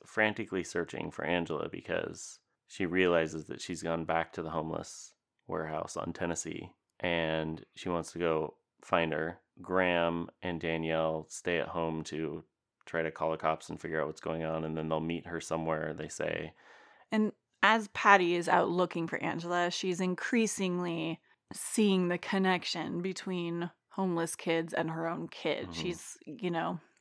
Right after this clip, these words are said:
Speaker 2: that reality is setting in, and she sees a missing poster at one point with Juliana Hatfield's face on it, and then she sees Juliana Hatfield.
Speaker 1: Well, but first she sees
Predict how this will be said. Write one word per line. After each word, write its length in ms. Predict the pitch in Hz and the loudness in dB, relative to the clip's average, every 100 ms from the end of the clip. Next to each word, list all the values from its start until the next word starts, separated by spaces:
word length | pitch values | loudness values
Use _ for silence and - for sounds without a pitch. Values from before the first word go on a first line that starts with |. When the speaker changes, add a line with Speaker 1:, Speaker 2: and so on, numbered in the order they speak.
| - | -10
Speaker 2:
that 340 | 180 180 180 - | 0 6 6 6
reality 600 | 185 185 175 175 175 175 180 | 2 0 2 2 0 -4 -6
is 240 | 175 - - _ | -6 -10 -14 _
setting 300 | - 202 190 | 4 6 6
in, 160 | 170 170 | 4 2
and 100 | 180 | 2
she 140 | 208 | 0
sees 260 | - 220 196 | 2 4 6
a 80 | |
missing 440 | 180 170 180 196 190 | 4 4 2 0 2
poster 360 | 220 196 - 190 | 2 0 2 2
at 100 | - | 4
one 160 | 190 | 0
point 280 | 190 196 196 | 2 0 0
with 320 | 185 180 180 - | 2 2 0 -2
Juliana 420 | 180 180 175 175 | 0 2 0 2
Hatfield's 540 | 180 165 175 175 175 | 2 2 0 -2 -4
face 280 | - 180 165 | 0 0 0
on 140 | 175 | -2
it, 280 | 175 175 - - - _ - | 0 -2 -4 -16 -20 _ -2
and 180 | 185 185 | 2 4
then 140 | 185 | 4
she 200 | 185 180 | 2 0
sees 400 | 175 - 240 185 | -2 2 4 2
Juliana 320 | - 185 170 | 2 0 0
Hatfield. 640 | 180 208 - - 135 143 190 | 0 0 0 -2 -2 -2 -4
Speaker 1:
Well, 140 | 107 104 | 2 4
but 200 | 98 - | 2 0
first 280 | 143 143 - | 4 4 2
she 160 | 107 | -4
sees 400 | 92 98 92 85 | -2 -2 0 -2